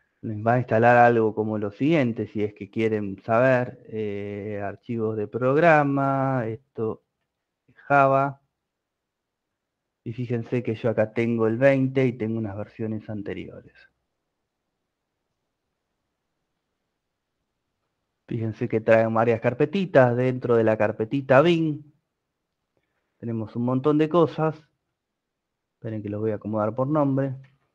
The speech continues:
Esta, la que yo busco,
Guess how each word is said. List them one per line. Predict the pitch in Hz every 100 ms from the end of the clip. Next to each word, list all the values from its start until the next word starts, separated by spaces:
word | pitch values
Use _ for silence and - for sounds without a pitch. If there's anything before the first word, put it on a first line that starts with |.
| _ _ _ _ _ _ _ _ _ _ _ _ _ _ _ _ _ _ _ _ _ _ _ _ _ _ _
Esta, | - 113 110 - 120 117 120 120 117 - -
la | 117 107
que | 110
yo | 107 131
busco, | 135 139 139 151 147 135